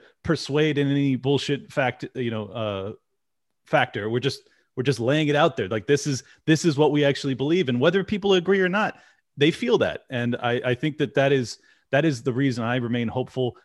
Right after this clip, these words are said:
is that, yes, we are unlikely to have electoral victories, but we are very likely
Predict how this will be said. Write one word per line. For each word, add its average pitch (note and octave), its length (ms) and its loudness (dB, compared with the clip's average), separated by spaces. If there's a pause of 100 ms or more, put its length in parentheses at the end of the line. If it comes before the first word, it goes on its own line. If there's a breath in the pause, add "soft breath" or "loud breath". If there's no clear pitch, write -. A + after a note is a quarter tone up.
(120 soft breath)
is A2 120 -6
that, A2 200 -4 (180)
yes, - 400 0
we A#2+ 120 -2
are A#2 140 -2
unlikely C3+ 460 -2
to G#2+ 60 -4
have A#2+ 260 -4
electoral D3+ 540 -2
victories, C#3 460 -2
but A#2+ 140 -6
we A#2+ 140 -6
are A2 100 -6
very C3+ 380 0
likely A#2 440 -2